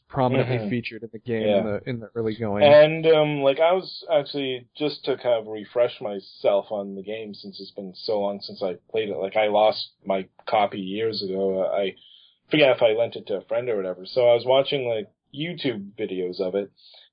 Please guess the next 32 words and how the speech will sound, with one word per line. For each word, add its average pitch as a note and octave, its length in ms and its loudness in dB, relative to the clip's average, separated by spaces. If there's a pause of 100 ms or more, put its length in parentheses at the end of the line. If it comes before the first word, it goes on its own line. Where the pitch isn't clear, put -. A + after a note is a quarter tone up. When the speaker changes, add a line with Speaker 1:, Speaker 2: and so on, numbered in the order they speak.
(140)
Speaker 2:
And, D3 160 8
Speaker 1:
Mm-hmm. C#3+ 100 8
Speaker 2:
like, D3+ 160 8
the E3+ 160 -2
opening G#3 400 2
sequence, C3 960 -8 (120)
or C#3 240 4
not D#3+ 220 2
the E3 120 -4
opening C#3+ 260 -6
sequence, C3+ 400 -12
but, - 120 -4
like, A2 280 -6
when, B2 400 -4 (840)
uh, A2+ 360 2
the, C#3 420 0
the C#3+ 120 4
opening D#3+ 320 2
of C#3 120 2
the B2+ 80 -2
very B2+ 240 6
first A#2+ 280 -6
level, B2+ 440 4
like, G#2+ 200 -4
he's D#3+ 480 -10
directly D3+ 520 4
quoting, B2+ 640 0 (380)
"Do D3 100 -4
not B2+ 260 -2
follow B2 280 0
New C#3+ 180 -6
York," D3+ 420 -2